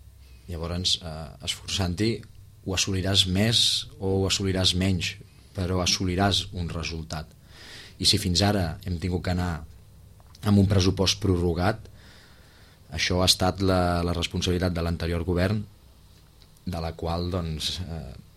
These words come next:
estar-ho constantment recordar, jo em pregunto a on ens porta, perquè la situació que estem visquent, mm, també és conseqüència de que hem estat amb, amb pressupostos prorrogats, eh,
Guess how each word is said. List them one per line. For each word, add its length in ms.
estar-ho 320
constantment 460
recordar, 440
jo 140
em 40
pregunto 460
a 160
on 140
ens 180
porta, 320
perquè 220
la 80
situació 420
que 120
estem 280
visquent, 460
mm, 800
també 220
és 100
conseqüència 640
de 100
que 200
hem 120
estat 300
amb, 340
amb 160
pressupostos 640
prorrogats, 920
eh, 400